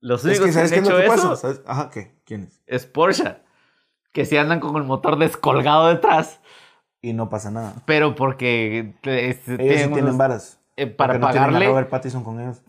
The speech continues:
Speaker 1: tienen dinero para pagarle a hechiceros que le as-, te embrujan tu carro pa' que no patine en esas condiciones, que eso es lo que hacen.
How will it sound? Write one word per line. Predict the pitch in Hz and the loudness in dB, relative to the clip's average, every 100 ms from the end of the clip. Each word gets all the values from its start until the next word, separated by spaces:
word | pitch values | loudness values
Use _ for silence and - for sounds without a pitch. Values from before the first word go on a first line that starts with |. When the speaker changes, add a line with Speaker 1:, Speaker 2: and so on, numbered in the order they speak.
| 113 | -4
Speaker 1:
tienen | 156 180 | 0 0
dinero | 185 165 190 190 | 0 0 0 0
para | 147 107 | -2 0
pagarle | 120 120 147 170 - | 2 2 2 -2 -4
a | 110 117 143 - _ _ _ _ | -2 2 2 0 _ _ _ _
hechiceros | 98 123 - 123 - 165 175 127 - _ _ _ _ _ _ _ - - _ _ | -12 -12 -8 -10 -2 2 2 0 -6 _ _ _ _ _ _ _ -16 -16 _ _
que | 120 98 - | -16 -14 -4
le | 127 | 0
as-, | 127 123 - | 0 -2 -8
te | 131 | -8
embrujan | 117 156 220 - 156 - | -4 0 2 2 0 -2
tu | 113 | 0
carro | 151 165 143 - - _ - - - | 2 4 2 -2 -14 _ -20 -20 -8
pa' | - - | -6 -4
que | 123 | -4
no | 120 110 | -4 -2
patine | 127 165 196 175 - - _ | 0 0 0 0 -2 -12 _
en | - 123 | -12 -6
esas | 135 151 135 | -2 0 0
condiciones, | 143 143 135 196 180 - - _ _ _ | -2 -2 2 2 2 -2 -6 _ _ _
que | |
eso | 147 131 | -10 -6
es | |
lo | 131 | -2
que | 160 | 2
hacen. | 160 131 | 2 0